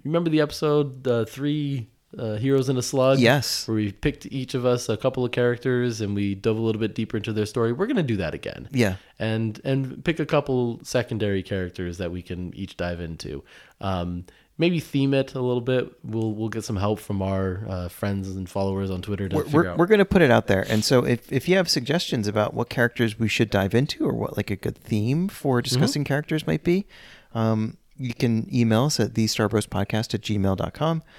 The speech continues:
Speaker 2: Uh, you can send us a tweet at Starbros Podcast. We're on Facebook. Just search the Starbros.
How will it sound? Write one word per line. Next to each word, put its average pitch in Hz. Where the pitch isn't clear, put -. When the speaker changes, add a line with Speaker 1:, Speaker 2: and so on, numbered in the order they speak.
Speaker 2:
Uh, 101
you 127
can 104
send 107
us 98
a 117
tweet -
at 101
Starbros 95
Podcast. 156
We're -
on 98
Facebook. -
Just -
search -
the -
Starbros. 120